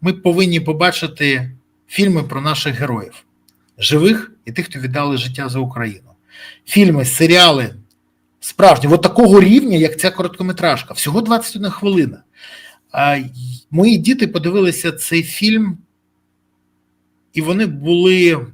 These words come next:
вражені. Так от я можу сказати, що таких фільмів і серіалів повинно стати значно більше. Значно, в порядку. Е, це завдання для держави.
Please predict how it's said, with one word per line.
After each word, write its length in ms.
вражені. 520
Так 140
от 100
я 60
можу 180
сказати, 400
що 440
таких 260
фільмів 520
і 60
серіалів 500
повинно 320
стати 280
значно 400
більше. 380
Значно, 560
в 80
порядку. 540
Е, 520
це 160
завдання 460
для 160
держави. 600